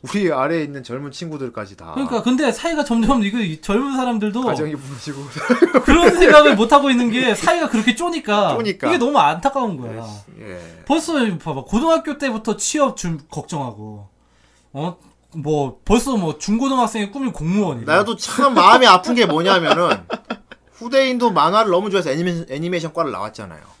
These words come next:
Speaker 2: 예.
Speaker 1: 얼마 전에 조카가 물어봤어요. 나도 만화 그리고 싶다고.
Speaker 2: 음.
Speaker 1: 애니메이션과 학-,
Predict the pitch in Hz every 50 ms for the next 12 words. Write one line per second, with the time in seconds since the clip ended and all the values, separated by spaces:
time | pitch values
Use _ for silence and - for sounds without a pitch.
0 | _ - 143 143 139 131 120 110 107 113 107 _ _ _ _ - - 139 170 180
1 | 214 214 208 202 208 202 202 202 196 196 190 185 185 185 185 180 180 175 170 -
2 | 220 220 196 160 135 151 160 147 139 117 - - - 90 85 78 - _ _ _
3 | _ _ _ _ _ _ _ _ _ - 123 151 170 151 117 127 135 147 147 139
4 | 123 113 101 _ - 107 95 82 82 78 _ _ _ _ _ _ - 143 139 139
5 | 147 160 160 143 147 135 123 - 127 117 113 107 101 90 - _ _ _ 143